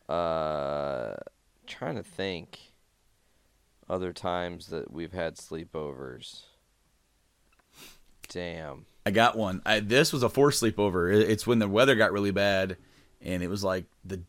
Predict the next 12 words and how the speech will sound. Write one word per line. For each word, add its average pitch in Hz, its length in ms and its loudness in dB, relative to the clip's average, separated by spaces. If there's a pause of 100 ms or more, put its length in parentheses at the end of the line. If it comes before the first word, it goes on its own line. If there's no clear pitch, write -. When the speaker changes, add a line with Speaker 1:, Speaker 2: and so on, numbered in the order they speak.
(160)
Speaker 2:
day 95 240 -2
before 123 360 -6
Thanksgiving 135 680 -4
or 143 60 -6
something - 220 -8
like - 160 -8
that. - 320 -4 (680)
And, 107 340 2
uh, 107 60 4
Speaker 1:
Okay. 113 360 6 (880)
Speaker 2:
and, 104 320 2
uh, 92 420 0